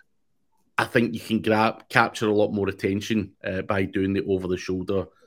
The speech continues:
stuff and demonstrating the, the, the amazing tools that we have, and they're always coming out, and I'm pretty sure you're the same. Um, you know, obsessed with all the latest automation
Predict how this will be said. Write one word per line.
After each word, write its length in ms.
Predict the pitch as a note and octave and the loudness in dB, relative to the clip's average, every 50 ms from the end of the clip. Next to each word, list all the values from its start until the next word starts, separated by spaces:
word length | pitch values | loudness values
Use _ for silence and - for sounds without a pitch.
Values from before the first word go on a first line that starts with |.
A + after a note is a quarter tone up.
| - _ | -20 _
stuff 340 | - - - G2+ G2 - - | -14 -6 -4 -4 -4 -2 -4
and 180 | F#2+ F2+ D#2+ | -6 -4 -2
demonstrating 640 | - G#2 G2 F#2+ G2 - - - - G2 - - G2 | 2 2 2 2 2 -2 -4 -6 -6 -6 -6 -6 -6
the, 220 | F#2 F#2+ F#2+ F#2 - | -6 -6 -6 -8 -8
the, 260 | F#2+ G2 F#2+ F2+ - - | -8 -8 -8 -10 -10 -10
the 240 | G2 F#2 F#2+ F2 - - | -10 -8 -8 -10 -10 -10
amazing 420 | G2 F#2+ F#2+ F#2+ F#2+ - G2 F#2 | -6 -4 -2 -2 -2 -2 -6 -8
tools 340 | - - G#2 G2 G#2 A2 G#2+ | -8 -6 -4 -2 -2 -2 -2
that 100 | F#2 E2+ | -4 -6
we 100 | - G2 E2 | -6 -6 -8
have, 400 | - G2 G2 G#2 A2 G#2+ - G#2 | -6 -4 -2 -2 -2 -2 0 -2
and 200 | F#2+ F#2 F2 - _ - - - _ _ | -2 -2 -4 -6 _ -20 -20 -20 _ _
they're 120 | - G#2 G2+ | 0 2 4
always 260 | G2+ G2+ G2+ G2+ - | 4 4 2 0 -2
coming 280 | - - F#2+ F#2 F#2 F#2+ | -2 -4 -2 0 4 6
out, 60 | G#2+ | 6
and 200 | A#2+ - - G#2 | 6 4 2 -2
I'm 100 | F#2+ F#2 | -4 -2
pretty 240 | - - G2 - - | -2 -4 -4 -4 -4
sure 160 | - - G#2 F#2 | -4 -4 -4 -2
you're 180 | F2+ G#2 G2+ | 0 0 0
the 100 | F#2 G2 | 0 0
same. 420 | - - A2+ G#2+ A2+ A2+ G#2 G2+ - _ - - - - - _ - | -2 0 2 4 4 4 2 -2 -6 _ -20 -20 -20 -20 -12 _ 0
Um, 480 | G2+ G#2 G#2 G#2 G#2+ G#2 G#2 G#2+ G#2+ G#2+ - _ - - - - - - - - - - | 4 6 6 8 6 6 4 2 -2 -10 -14 _ -20 -20 -20 -20 -20 -18 -14 -12 -8 -4
you 120 | A#2 A2+ A#2+ | 0 0 0
know, 120 | A2+ A2 - | 0 0 -2
obsessed 680 | A#2+ - - - - A#2+ A#2+ B2 B2 - - - - - | -4 -4 -6 0 2 4 6 6 4 2 -2 -4 0 2
with 220 | A2+ G#2+ - - | 2 2 4 4
all 180 | A2 A2 A2 G#2 | 2 4 4 4
the 120 | A2 G#2 | 2 2
latest 400 | F#2+ G#2+ A2 A2 - G#2+ - - | 4 4 4 4 2 0 -2 -2
automation 800 | G#2+ G#2 G2+ - G#2 G2 G2+ G#2+ A2 - - B2 B2 A#2 G#2+ G#2+ | -2 -2 -2 -4 -4 -4 -2 -2 -2 -2 -2 -2 -2 -2 -4 -4